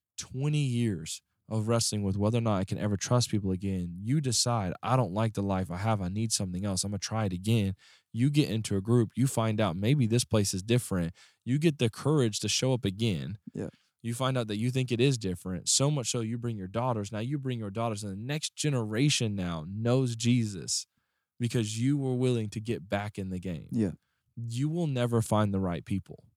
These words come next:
Speaker 2: No.
Speaker 1: if you don't take the step.
Speaker 2: Nope.
Speaker 1: And that's a journey, and that's a process,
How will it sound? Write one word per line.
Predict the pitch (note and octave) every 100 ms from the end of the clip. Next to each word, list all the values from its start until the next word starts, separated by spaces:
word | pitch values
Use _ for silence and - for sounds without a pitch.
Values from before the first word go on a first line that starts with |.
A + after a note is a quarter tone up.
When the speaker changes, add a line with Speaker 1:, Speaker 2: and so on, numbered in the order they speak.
| _ -
Speaker 2:
No. | G#2+ - _ _ -
Speaker 1:
if | G2+ A2
you | G#2+
don't | F#2
take | E2+ F#2+
the | -
step. | - - - _
Speaker 2:
Nope. | - - - _ _ _ _ _ _ _ _
Speaker 1:
And | G#2+ G2+ F2+ D2+ _ _
that's | F#2 A2+ A2+
a | G#2+
journey, | G#2 F2+ D2 A#1 - _ _ _ _ _ _ _
and | G#2+ G2+
that's | G2 G2
a |
process, | F2 F#2+ E2 D2+ C2 A1+ -